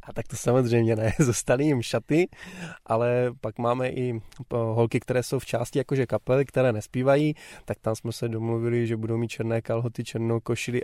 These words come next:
a na základě toho ty dámské,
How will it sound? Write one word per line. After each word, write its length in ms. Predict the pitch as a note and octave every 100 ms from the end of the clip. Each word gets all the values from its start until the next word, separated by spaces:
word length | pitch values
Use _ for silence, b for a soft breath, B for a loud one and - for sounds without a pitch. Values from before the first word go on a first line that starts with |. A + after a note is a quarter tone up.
| -
a 160 | A#2 -
na 140 | A#2+ A2+
základě 420 | A#2 - A#2 A#2+
toho 240 | A#2 A#2+
ty 180 | - A#2 B B B B A#2
dámské, 720 | G#2+ A2 - - A#2+ A2+